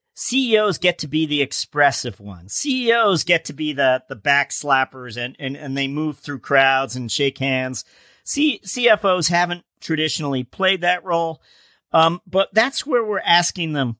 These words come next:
We're asking them to do a little backslap. We're ap-, asking them, and it begins with how you relate to others and understanding that your professional narrative needs to be shaped,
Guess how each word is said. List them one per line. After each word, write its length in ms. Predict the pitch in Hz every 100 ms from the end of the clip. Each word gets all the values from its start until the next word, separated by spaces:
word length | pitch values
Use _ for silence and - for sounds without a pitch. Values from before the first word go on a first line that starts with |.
| _
We're 160 | 185 -
asking 440 | 208 214 - 214
them 160 | 185 170
to 120 | 160
do 220 | 139 165
a 40 | 156
little 220 | 156 143
backslap. 540 | 147 147 - 147 135 -
We're 160 | 160 -
ap-, 320 | - 208 185 _
asking 460 | - 202 196 226 190
them, 180 | 156 151 _ _ _
and 140 | 185
it 120 | 208 -
begins 560 | 226 160 269 311 247
with 160 | 214 196
how 340 | 143 165 196
you 200 | 208 185
relate 400 | 175 165 165 165
to 140 | - -
others 400 | 170 156 160 139
and 140 | 156 -
understanding 1000 | 185 185 175 - 175 185 170 131 123 120 _ _ _ _
that 220 | 147 151
your 120 | 165
professional 680 | 165 185 - 175 165 165 160
narrative 520 | 151 147 147 143 127
needs 300 | 135 151 -
to 80 | -
be 160 | 135 135
shaped, 600 | - 160 160 160 -